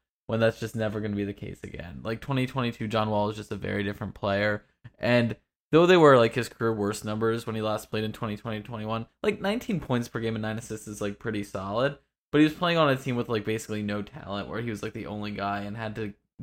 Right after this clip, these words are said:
do everything. And he still, and, like, I would expect more out of him than nineteen points and nine assists if that were the case. Um, so at the end of the day, yeah, I just think he's kinda washed as well, and I think he's just, like, not a good fit. And them investing in an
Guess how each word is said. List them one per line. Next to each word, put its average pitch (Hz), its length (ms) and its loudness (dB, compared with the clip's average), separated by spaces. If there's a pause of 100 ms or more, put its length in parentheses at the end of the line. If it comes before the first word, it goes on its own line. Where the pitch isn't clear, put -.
(140)
do 117 180 0
everything. 120 640 0 (720)
And 127 120 0
he 139 80 4
still, 160 320 2
and, 147 180 4
like, 131 160 4
I 127 100 6
would 131 100 10
expect 131 340 2
more 104 240 4
out 98 160 2
of 104 120 -4
him 101 280 2 (320)
than 107 180 2
nineteen 104 320 -2
points 98 280 -8
and 95 100 -14
nine 92 180 -16
assists - 320 -18
if - 60 -16
that - 200 -12
were 64 100 -10
the 65 60 -14
case. - 420 -16 (520)
Um, 107 460 2 (160)
so 117 580 8
at 127 80 -2
the 139 80 6
end 147 100 4
of 151 60 6
the 143 60 8
day, 113 240 6
yeah, 107 240 2
I 110 80 0
just 135 180 -2
think 151 140 -2
he's 139 160 -6
kinda 131 180 -2
washed 113 400 0
as 104 140 -2
well, 101 200 -4
and 107 80 -4
I 107 80 -6
think 110 200 -6
he's 107 140 -6
just, - 180 -12
like, 104 200 -8
not 104 200 -4
a 101 40 -6
good 101 160 -8
fit. 101 360 -2
And 107 140 -8
them 110 120 -4
investing 104 720 -2
in 101 260 -4 (560)
an 107 140 -6